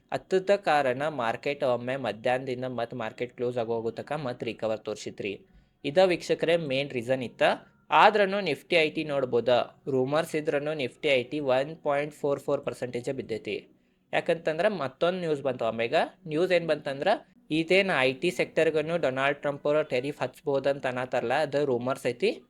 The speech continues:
But ಏನ್ ಮಾಡ್ತಾರ ಹೇಳಾಕನು ಬರಂಗಿಲ್ಲ ಅಂತಾನು ವೀಕ್ಷಕರು ಹೇಳಿಕೆ ಕೊಟ್ರ. ಈ ತರ ರೂಮರ್ಸು ಐತಿ, but ಡೊನಾಲ್ಡ್ ಟ್ರಂಪ್ ಅವ್ರು ಇದಾರ, ಏನ್ ಬೇಕಾದ್ ಮಾಡಬಹುದು ಹಂಗ ಹಿಂಗ ಅಂತ ವೀಕ್ಷಕರೇ ನ್ಯೂಸ್ ಬರಾನ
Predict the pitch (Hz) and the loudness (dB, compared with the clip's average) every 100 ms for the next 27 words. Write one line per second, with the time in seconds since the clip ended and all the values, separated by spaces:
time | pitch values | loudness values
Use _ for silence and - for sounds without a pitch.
0 | _ 170 214 220 175 180 - 151 160 196 | _ 0 2 4 6 6 4 0 0 0
1 | 190 180 175 196 160 147 160 170 170 180 | 0 0 0 0 4 4 4 0 -4 -2
2 | 139 131 151 170 147 135 143 147 147 165 | 2 4 4 2 0 2 0 0 -4 -2
3 | 196 185 - 170 160 147 127 127 120 104 | 0 0 -2 -4 -2 0 0 -2 -4 -4
4 | 113 90 - - _ _ - 180 190 160 | -4 -4 -8 -20 _ _ 0 2 6 6
5 | 120 123 127 143 170 - 185 175 196 226 | 6 4 4 4 2 2 2 2 2 0
6 | - - 165 165 143 135 131 143 147 165 | -2 2 2 2 0 0 0 -2 -4 -6
7 | 165 165 160 156 156 175 139 147 131 - | 0 2 4 4 4 2 0 -2 -4 0
8 | 147 147 131 123 151 151 151 156 160 160 | 0 0 -2 0 0 0 0 -2 -2 -4
9 | 175 180 175 175 196 175 - 175 175 170 | -4 -6 -6 -2 0 -2 -2 -2 -2 -2
10 | 143 170 156 139 117 127 | 0 2 0 -2 -2 0